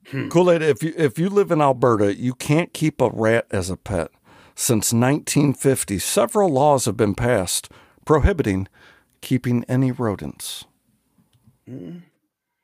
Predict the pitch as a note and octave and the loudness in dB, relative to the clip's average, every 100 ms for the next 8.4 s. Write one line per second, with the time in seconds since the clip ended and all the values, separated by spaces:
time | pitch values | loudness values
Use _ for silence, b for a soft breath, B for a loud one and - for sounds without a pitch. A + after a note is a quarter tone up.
0 | _ _ _ - C3+ G3 - _ _ _ | _ _ _ -4 0 0 -2 _ _ _
1 | _ _ _ _ _ _ _ _ - A#3+ | _ _ _ _ _ _ _ _ -4 -2
2 | D#4+ F#4 - E3 C#3 D#3 C3+ C3+ C3 - | -2 -2 0 0 2 0 2 2 2 -2
3 | A2+ A#2 A2+ A2 B2 C3+ G#2 G2 G2 G2 | -2 -2 -6 -2 0 0 -2 -4 -4 -4
4 | G2 G#2 G2+ F#2 - A2 - - F#2 F#2 | -4 -4 -4 -6 -6 -8 -8 -8 -8 -6
5 | - C2+ D2+ - F2 D2+ C#2+ _ _ _ | -8 -10 -10 -8 -6 -6 -8 _ _ _
6 | _ _ _ _ _ _ _ _ - D3 | _ _ _ _ _ _ _ _ -4 2
7 | C#3 B2 B2 A#2+ G#2 D3 E3+ F2+ F2 - | 4 4 2 2 0 2 2 0 -2 -2
8 | C3+ C3+ C#3+ | 0 0 -2